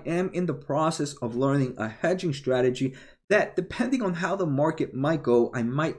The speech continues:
implement or not. Again, this is just my method of continuing to learn as I continue to improve myself as an investor throughout this game. And for me,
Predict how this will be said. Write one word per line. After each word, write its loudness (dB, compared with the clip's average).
implement -2
or -2
not. 0
Again, 0
this 0
is -2
just 0
my 2
method 0
of -2
continuing -4
to -4
learn 2
as -4
I 2
continue -2
to 0
improve 4
myself 0
as -2
an -2
investor -2
throughout 0
this 0
game. 0
And 0
for 4
me, 4